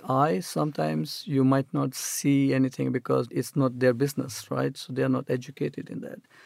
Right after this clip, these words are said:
But when we started, we entered stores just randomly. So we didn't call them. We just walked in to say, "Hello, we want to show you something." And nine out of ten, they would say, "Get out,"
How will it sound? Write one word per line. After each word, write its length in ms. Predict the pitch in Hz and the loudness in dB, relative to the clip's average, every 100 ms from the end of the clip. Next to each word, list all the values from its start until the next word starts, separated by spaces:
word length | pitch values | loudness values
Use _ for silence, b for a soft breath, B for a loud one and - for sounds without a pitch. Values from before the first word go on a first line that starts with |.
| b b b | b b b
But 140 | 143 - | -4 2
when 140 | 160 170 | 4 4
we 80 | 160 | 4
started, 680 | - 175 175 156 131 139 - - _ _ | 4 4 6 2 -4 -6 -14 -20 _ _
we 140 | 151 - | -4 0
entered 580 | 151 147 143 131 131 127 | 0 2 0 0 -4 -8
stores 440 | - 156 143 139 | 0 4 4 2
just 280 | 147 131 147 | -2 -2 2
randomly. 500 | 139 131 123 123 139 | 2 4 4 2 -2
So 160 | - | -2
we 160 | 127 131 | -2 0
didn't 260 | 131 135 - | 2 2 2
call 240 | 143 139 | 0 0
them. 180 | 135 135 | 2 2
We 80 | 127 | 0
just 260 | 131 - | -2 -2
walked 260 | 131 - 139 | -4 -2 -2
in 140 | 131 | 0
to 140 | 131 135 | 0 -4
say, 180 | - 127 | -2 -2
"Hello, 360 | 127 131 131 160 | 0 0 0 -2
we 100 | 143 | 0
want 200 | 131 131 | 0 0
to 60 | - | -2
show 160 | - 143 | 0 2
you 120 | 139 | 2
something." 520 | 143 135 143 151 175 b b b b _ - | 0 0 2 0 -2 b b b b _ -2
And 260 | 139 131 | 4 6
nine 220 | 139 147 | 6 6
out 160 | 143 139 | 4 0
of 120 | 139 | 0
ten, 220 | 143 139 | 2 2
they 80 | 135 | 4
would 180 | 135 135 | 2 0
say, 200 | - 135 | 2 2
"Get 280 | 131 135 - | 4 2 2
out," 240 | 131 156 | 2 0